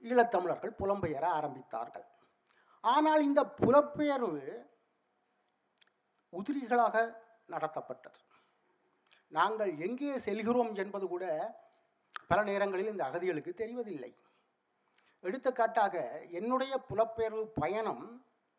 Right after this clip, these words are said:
இலங்கையிலிருந்து பிரான்ஸ் வரை ஐந்து வருடங்கள் நீண்டது. நான் பல்வேறு நாடுகளில் போய் தரித்து, சிறைகளில் அடைக்கப்பட்டு,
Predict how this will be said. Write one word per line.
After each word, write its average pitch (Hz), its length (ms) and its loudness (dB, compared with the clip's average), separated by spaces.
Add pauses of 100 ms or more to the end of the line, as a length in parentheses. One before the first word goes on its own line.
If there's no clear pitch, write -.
(1200)
இலங்கையிலிருந்து 240 1000 -2
பிரான்ஸ் 240 340 -2
வரை 185 460 -4
ஐந்து 277 380 -6
வருடங்கள் 214 420 -2
நீண்டது. 175 480 -2 (340)
நான் 208 280 -4
பல்வேறு 262 540 2
நாடுகளில் 196 760 2 (580)
போய் 175 540 0
தரித்து, 175 800 -4 (200)
சிறைகளில் 180 960 -2 (360)
அடைக்கப்பட்டு, 160 1040 -2